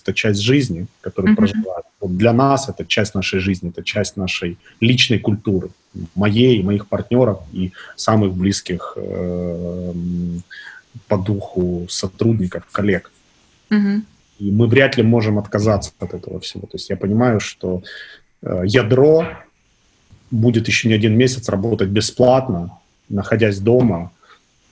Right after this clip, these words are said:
Speaker 1: э, питаясь, э, условно говоря, гречкой,
Speaker 2: <laughs>
Speaker 1: но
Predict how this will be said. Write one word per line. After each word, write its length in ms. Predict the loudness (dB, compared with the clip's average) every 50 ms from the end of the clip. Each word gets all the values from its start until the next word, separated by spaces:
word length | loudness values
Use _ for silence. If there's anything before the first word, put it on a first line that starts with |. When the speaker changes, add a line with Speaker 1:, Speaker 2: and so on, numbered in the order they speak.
| _ _
Speaker 1:
э, 200 | -12 -12 -10 -10 -6 -4
питаясь, 640 | -4 -2 0 0 0 2 2 0 -2 -4 -8 -12 -12 -10
э, 200 | -8 -8 -8 -6
условно 360 | -4 -2 0 0 2 0 0
говоря, 340 | 0 0 0 0 2 0 2
гречкой, 680 | 2 2 4 4 4 2 0 -2 -6 -8 -10 -10 -10 -14 -18 -20 -20 -20 -20 -16 _
Speaker 2:
<laughs> 800 | -2 0 2 2 2 2 2 2 2 2 2 -2 -8 -14 _ -4
Speaker 1:
но 360 | 0 2 2 4 2 2 0